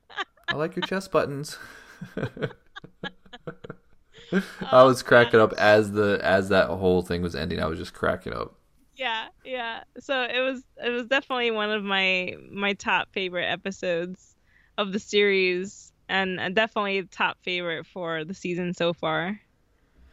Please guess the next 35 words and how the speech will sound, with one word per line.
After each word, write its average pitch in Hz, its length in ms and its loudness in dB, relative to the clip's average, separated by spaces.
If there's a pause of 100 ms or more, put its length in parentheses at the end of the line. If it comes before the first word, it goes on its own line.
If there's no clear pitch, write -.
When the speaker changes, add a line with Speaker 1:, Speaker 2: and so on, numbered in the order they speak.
(180)
Speaker 1:
Yeah, 90 200 4
I 98 240 -4
mean, 147 100 -2
you 147 60 -6
can't 190 260 -4
go 117 140 6
wrong 101 280 2
with 92 140 -6
Grabala, 87 640 2
and 95 120 -4
this 123 160 -2
whole 95 240 0
episode 87 340 -4
was 85 100 -10
just 85 140 -14
full 90 640 -2
of, 82 580 -6 (800)
you 85 140 -10
know, 85 260 -10
cameos. 101 960 -2 (520)
Even 107 300 -4
just, 95 220 -6
even 127 180 -2
though 120 120 4
Wick 104 260 2
Cooper 98 500 -4
only 92 420 -4
showed 87 280 -2
up 85 200 -4
for, 85 220 -2
like, 85 240 -4
one 87 600 -8 (200)
or 90 80 -8
two 87 220 -8
scenes, 87 640 -8